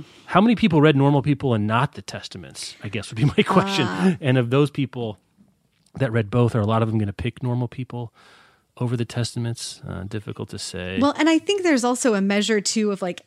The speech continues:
Speaker 2: how deeply did you love the book? Like, On Earth We're Briefly
Speaker 1: Yeah.
Speaker 2: Gorgeous has sixteen thousand reviews, which is, you know, like, many fewer than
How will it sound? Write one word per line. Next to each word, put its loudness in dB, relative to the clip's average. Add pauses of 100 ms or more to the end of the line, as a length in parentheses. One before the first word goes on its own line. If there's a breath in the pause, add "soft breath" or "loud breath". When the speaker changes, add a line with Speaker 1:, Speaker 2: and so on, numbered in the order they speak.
(100)
Speaker 2:
how -4 (180)
deeply 0
did 2
you 4
love 0
the 2
book? 2
Like, -4 (480 loud breath)
On 2
Earth -2
We're 0
Briefly 0
Speaker 1:
Yeah. 6 (100)
Speaker 2:
Gorgeous -2
has -6
sixteen -4
thousand -4
reviews, -4
which -4
is, -4
you -8
know, -10
like, -12 (1040)
many 6
fewer 2
than -2